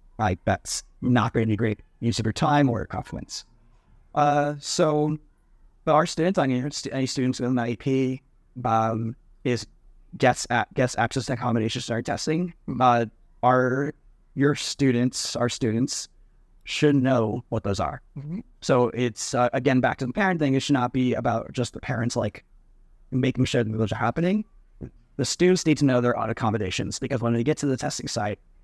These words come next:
Speaker 1: they need to make sure they're saying, "Hey, like, uh, I get extended time.
Speaker 2: Yeah.
Speaker 1: Um, I should have access to the calculator on this test." Um,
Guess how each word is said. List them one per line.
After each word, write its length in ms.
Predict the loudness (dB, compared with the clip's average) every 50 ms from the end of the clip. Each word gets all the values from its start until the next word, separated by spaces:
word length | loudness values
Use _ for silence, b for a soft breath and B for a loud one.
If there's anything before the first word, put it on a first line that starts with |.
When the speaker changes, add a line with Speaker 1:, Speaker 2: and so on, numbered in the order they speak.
| _ _ 0
Speaker 1:
they 280 | 2 2 4 4 4
need 200 | 4 4 4 2
to 80 | 2 0
make 180 | 0 0 0
sure 140 | 0 0 0
they're 120 | 0 0 -2
saying, 260 | -2 -4 -4 0 2
"Hey, 220 | 2 2 0 -2 -6 _ -20 -20 -16 -6
like, 400 | -2 0 0 0 0 -4 -8 -20 _ _ _ -2 0
uh, 320 | 2 2 2 2 0 0 0
I 400 | 2 2 2 2 2 0 -2 -4 -2
get 140 | -2 -2 -2
extended 340 | -2 -2 0 0 0 0 -2
time. 300 | -2 -4 -4 -4 -4 -4
Speaker 2:
Yeah. 200 | -2 -2 -2 -2 -6 -8 _ _ -2
Speaker 1:
Um, 360 | -2 0 0 0 -2 -4 -6 -8 _ _ _ _ -4
I 520 | 0 0 2 2 2 2 2 0 -2 -2 -4
should 160 | -2 0 0
have 80 | 2 2
access 300 | 0 -2 -2 -4 -4 -4
to 40 | -4
the 80 | -4
calculator 400 | -2 -2 -4 -2 -2 -4 -4 -4
on 140 | -4 -6 -6
this 100 | -6 -4
test." 380 | -4 -4 -4 -4 -6 -8 -12 -16 -20 _ _ _ _ -2
Um, 380 | 0 0 0 0 -2 -4 -4